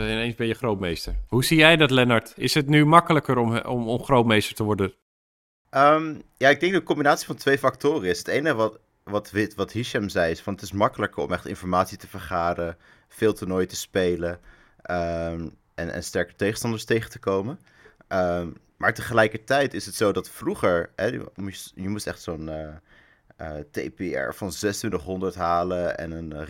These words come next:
Speaker 2: rating van vijfentwintighonderd. En vroeger waren er gewoon niet zo heel veel mensen met zo'n hoge rating. Ehm, en nu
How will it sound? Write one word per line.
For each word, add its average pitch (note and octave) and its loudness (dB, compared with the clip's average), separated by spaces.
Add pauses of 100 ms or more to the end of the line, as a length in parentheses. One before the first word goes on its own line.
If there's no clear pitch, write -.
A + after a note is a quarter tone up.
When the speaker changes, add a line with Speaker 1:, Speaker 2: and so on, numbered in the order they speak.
(120)
Speaker 2:
rating G#2 -4
van F#2 -10
vijfentwintighonderd. F#2 -6 (260)
En C3+ -4
vroeger D#3 -4
waren D3+ 2
er D3 0
gewoon A2+ -2
niet G2 -4
zo G#2 -4
heel F#2+ 0
veel F2+ -4
mensen E2+ -6
met F2+ -4
zo'n D#2 -8
hoge E2+ -8
rating. A2+ -2 (880)
Ehm, F2 -2 (400)
en G2 -2
nu A2 -2